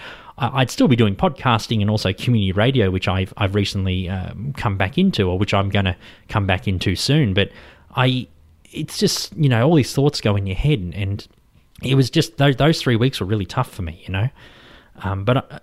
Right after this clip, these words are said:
like I said, I had the support of my partner, my family, you know, close friends came to visit me as well, and, and they messaged me, you know, called me, wishing me well, and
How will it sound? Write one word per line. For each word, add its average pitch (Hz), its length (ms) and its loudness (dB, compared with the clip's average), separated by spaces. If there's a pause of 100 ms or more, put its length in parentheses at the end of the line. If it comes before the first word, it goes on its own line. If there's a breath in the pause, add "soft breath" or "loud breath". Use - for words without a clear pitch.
like 143 280 0
I - 20 -2
said, 110 180 0
I 107 60 4
had 120 100 2
the 104 60 -2
support 117 300 0
of - 20 0
my 92 100 0
partner, 104 320 0
my 92 120 -2
family, 98 500 0 (500)
you 120 120 -2
know, 92 120 0
close - 280 0
friends 95 320 -2
came 92 180 0
to 90 60 -2
visit 92 260 0
me 92 160 0
as 92 100 0
well, 98 280 2
and, 90 140 0
and 90 100 0
they 87 80 2
messaged 101 340 0
me, 101 160 2
you 98 220 2
know, 90 100 2
called 104 260 2
me, 101 120 2
wishing 95 280 0
me 87 80 -4
well, 98 320 2
and 82 160 -6